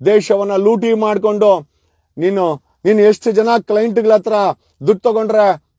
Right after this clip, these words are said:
ಆ, ಏನೋ phone ಎತ್ತಿಯನೋ ನೀನು? Phone ಎತ್ತಿಯ ನೀನು? ಇಲ್ಲಿ ನೋಡಿಲಿ, ಯಾ-, ಇದು ಯಾವನು? ಅಲ್ಲ, ನಾನ್ ಮದುವೆ ಮಾಡ್ಕೊಂತೀನಿ, ಇನ್ನೊಂದ್ ಮಾಡ್ಕೊಂತೀನಿ. ನೀನ್ ಯಾವನೋ ಇವ್ನ ಹತ್ರ ಕೂತ್ಕೊಂಡ್ ಮಾತಾಡಕ್ಕೆ ನನ್ನ, ನನ್ ಬಗ್ಗೆ? ನೀನ್ ಬೇಕಾದ್ರೆ ಯಾವನ್ ಬಗ್ಗೆ ನಾವು ಮಾತಾಡ್ಕೋ.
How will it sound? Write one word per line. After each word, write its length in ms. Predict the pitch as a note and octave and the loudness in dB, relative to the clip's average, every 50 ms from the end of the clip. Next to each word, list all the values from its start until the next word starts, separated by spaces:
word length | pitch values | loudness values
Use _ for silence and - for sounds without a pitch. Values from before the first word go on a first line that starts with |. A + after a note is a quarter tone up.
| _ - D3 | _ -8 -4
ಆ, 280 | D#3 D#3 D3+ D3+ D3 | -2 -2 -2 -2 -4
ಏನೋ 240 | D3+ E3+ F#3+ G3 F3+ | -4 -4 -6 -6 -6
phone 260 | D3+ - F#3+ G#3+ A3 | -4 -4 -2 0 0
ಎತ್ತಿಯನೋ 320 | G#3+ E3 - G3+ F#3 F#3 E3+ | -2 -2 -2 -2 -2 -2 -2
ನೀನು? 540 | E3 D#3 D#3 F3+ G#3 A3 A3+ G#3+ G#3 _ _ _ _ _ _ - | -4 -4 -4 -4 -4 -4 -6 -8 -10 _ _ _ _ _ _ -4
Phone 200 | F#3+ G#3+ A3+ A3+ | -2 -2 0 -2
ಎತ್ತಿಯ 200 | G#3 E3 - G3 | -2 -2 -2 -2
ನೀನು? 440 | F3 E3 E3 G3 A3 A#3 G#3+ F#3 D3 - _ _ _ _ _ - | -2 -2 -2 -2 -2 -2 -4 -6 -8 -12 _ _ _ _ _ -6
ಇಲ್ಲಿ 80 | D#3+ F3+ | -4 0
ನೋಡಿಲಿ, 500 | G#3 A3+ A3+ A#3 A#3 A#3+ A#3 G#3 _ _ _ _ _ _ _ _ _ _ _ _ - - | 0 2 2 4 4 2 0 0 _ _ _ _ _ _ _ _ _ _ _ _ -10 -6
ಯಾ-, 200 | F3 F#3 F#3+ F#3+ | -4 -2 -2 -2
ಇದು 120 | F#3+ F#3 | 0 0
ಯಾವನು? 580 | G#3 G3 A3 A#3+ B3 B3 A3+ G3+ E3 C#3+ C#3+ _ _ _ _ _ _ _ _ - | 0 0 0 0 0 0 0 0 -2 -4 -6 _ _ _ _ _ _ _ _ -4
ಅಲ್ಲ, 280 | - F3 G#3+ A#3 A#3+ A3+ | 0 2 2 4 2 2
ನಾನ್ 300 | G3+ F#3+ G3 A3 A3+ A3 | 0 0 -2 -2 0 0
ಮದುವೆ 300 | G#3 G#3 G#3 A#3+ B3 B3 | 0 2 2 2 0 0
ಮಾಡ್ಕೊಂತೀನಿ, 540 | A#3+ A#3 A3+ A3 G3+ A3+ A3 G#3 A3+ A3+ A#3+ | -2 -2 -2 -2 -2 -2 -2 -2 -2 0 0
ಇನ್ನೊಂದ್ 280 | A#3 A#3 A#3 A#3+ A#3 | 0 0 -2 -2 -2
ಮಾಡ್ಕೊಂತೀನಿ. 380 | A#3 A3+ G#3+ G3+ A#3 G#3 A3 G#3+ | -2 -4 -2 -2 -2 -2 -2 -2
ನೀನ್ 160 | G#3+ A3 A3 | 0 0 0
ಯಾವನೋ 360 | A3 A3 A3 A#3 A#3+ B3 A#3+ | 2 2 2 2 2 0 0
ಇವ್ನ 140 | A#3 A3+ A3+ | 0 0 0
ಹತ್ರ 140 | A3+ G3 A3+ | -2 -2 -2
ಕೂತ್ಕೊಂಡ್ 340 | G3 A3 G#3+ F#3+ A3+ A3 G#3+ | -2 -2 -2 -2 -4 -4 -4
ಮಾತಾಡಕ್ಕೆ 560 | G#3 G#3+ G3 A#3 A3 A3 G3+ F3 G3+ G#3 A3 | -4 -4 -2 -2 -2 -2 -2 -2 -2 -2 -2
ನನ್ನ, 180 | G#3+ G3+ G#3 G#3+ | -2 -4 -4 -2
ನನ್ 200 | G3+ G3 G#3 G#3+ | -2 -2 -2 -2
ಬಗ್ಗೆ? 460 | A3+ G#3+ G3 A3 G#3+ A3+ A#3 A3 - _ _ _ _ _ _ _ _ _ - | 0 0 2 2 2 2 2 -2 -4 _ _ _ _ _ _ _ _ _ -2
ನೀನ್ 220 | E3 A3+ A#3+ A#3 | 0 0 2 2
ಬೇಕಾದ್ರೆ 300 | G#3+ A#3 A3+ A#3+ A#3+ A#3 | 2 2 2 2 4 4
ಯಾವನ್ 280 | A#3 A3 A3+ A#3+ B3 A#3+ | 4 4 2 0 0 -2
ಬಗ್ಗೆ 180 | A#3+ A3 A3 | -2 -2 -2
ನಾವು 160 | A#3 A#3 A3+ A3+ | -2 -2 -4 -4
ಮಾತಾಡ್ಕೋ. 540 | A3+ A3 A#3 A3+ G#3+ G#3+ A3+ G#3+ D#3+ A#2+ | -6 -6 -6 -6 -4 -2 -2 -2 -2 -4